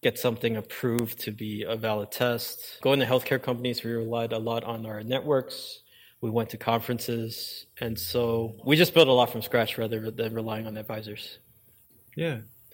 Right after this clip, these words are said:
Speaker 2: Um, and then when it comes to the marketing of it, what, uh, what were some of the lessons you learned,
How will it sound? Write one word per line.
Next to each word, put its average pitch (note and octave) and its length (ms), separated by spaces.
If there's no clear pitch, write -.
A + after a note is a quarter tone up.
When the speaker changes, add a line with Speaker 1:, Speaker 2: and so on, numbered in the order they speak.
Speaker 2:
Um, C3+ 280
and D#3 160
then F#3+ 140
when A#3 100
it A3+ 80
comes G3 240
to - 80
the D#3+ 120
marketing B2 480
of F2+ 120
it, - 160
what, C#3+ 300
uh, C#3+ 60
what C#3+ 140
were D3 100
some D3+ 160
of C#3 100
the B2+ 60
lessons B2+ 360
you B2 100
learned, B2 340